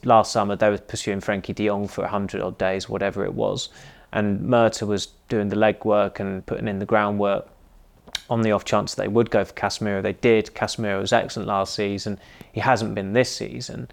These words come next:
And even that deal, when it, when it was announced, everyone was, you know, Schweinsteiger came to mind, Falcao came to mind. Unfortunately,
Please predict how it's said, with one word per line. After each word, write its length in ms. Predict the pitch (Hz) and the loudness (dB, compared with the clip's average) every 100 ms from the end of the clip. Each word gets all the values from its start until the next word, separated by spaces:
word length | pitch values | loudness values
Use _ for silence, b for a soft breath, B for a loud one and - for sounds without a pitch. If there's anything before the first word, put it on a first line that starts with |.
| B B B B B | B B B B B
And 140 | 127 | 4
even 320 | 131 120 117 113 | 6 4 2 4
that 340 | 131 - - | 2 0 -2
deal, 400 | 120 107 104 107 127 | 0 2 0 -2 0
when 120 | 120 | 0
it, 220 | 107 - _ - _ - | -2 -8 _ -20 _ -8
when 80 | 117 | -6
it 40 | |
was 100 | 107 | -2
announced, 540 | 107 123 117 101 - 113 | 2 2 2 0 0 2
everyone 460 | 110 110 104 104 | 2 2 2 2
was, 320 | 101 98 - - _ _ _ _ | -2 -4 -8 -14 _ _ _ _
you 120 | 117 | -8
know, 60 | 101 - - 143 - | -8 -10 -16 -12 -8
Schweinsteiger 760 | - 135 117 104 - 104 104 104 | 0 4 4 2 0 0 0 -4
came 280 | - 104 98 | -4 -2 -2
to 140 | 110 | -2
mind, 520 | 107 104 101 98 - - | 0 0 -2 -4 -6 0
Falcao 480 | 107 104 110 107 - | 0 2 2 0 0
came 240 | 104 101 | -2 -2
to 120 | - | -4
mind. 440 | 107 104 98 98 - B B B B | -2 -2 -2 -6 -12 B B B B
Unfortunately, 800 | 110 - 139 117 - 110 - | 0 4 4 4 0 0 -2